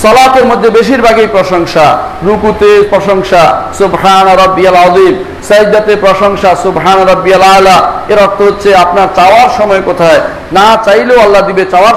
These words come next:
সময় নির্ধারণ করে দেওয়া হয়েছে, শেষ বৈঠকে অথবা সাজদাতে। এর বাইরে সব জায়গায় শুধু প্রশংসা আর প্রশংসা। এই প্রশংসাও একটি দোয়া, যা একমাত্র আল্লাহর জন্য করতে হয়। এই প্রশংসা, যে হামদ, যেটা আল্লাহ ছাড়া কারোর জন্য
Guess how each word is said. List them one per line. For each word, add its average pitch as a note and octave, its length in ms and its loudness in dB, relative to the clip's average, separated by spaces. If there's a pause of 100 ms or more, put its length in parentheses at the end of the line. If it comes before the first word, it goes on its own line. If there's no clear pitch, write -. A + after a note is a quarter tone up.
সময় A3+ 180 -4
নির্ধারণ G#3 460 -2
করে G#3+ 140 0
দেওয়া G3 220 2
হয়েছে, G3 400 0 (320)
শেষ G3+ 200 2 (100)
বৈঠকে F#3+ 420 -2
অথবা F3+ 340 0
সাজদাতে। F3+ 640 -2 (260)
এর G#3 260 2
বাইরে G3 440 0
সব F3+ 180 -2
জায়গায় F#3 260 0
শুধু F3 200 -6
প্রশংসা F3+ 440 -4
আর E3+ 100 0
প্রশংসা। E3 600 -4 (240)
এই G3 180 0
প্রশংসাও F#3+ 920 0
একটি F3 420 -2
দোয়া, E3+ 520 0 (140)
যা F3 100 0
একমাত্র F#3+ 520 0
আল্লাহর F3+ 760 0
জন্য F3+ 360 -2
করতে - 300 -4
হয়। F3 240 2 (260)
এই F#3+ 240 0
প্রশংসা, F#3 720 -2 (100)
যে E3+ 80 -4
হামদ, G#3+ 400 -2
যেটা F#3 360 0 (200)
আল্লাহ F#3 340 0
ছাড়া F3+ 320 0
কারোর F3 260 0
জন্য F3 200 -2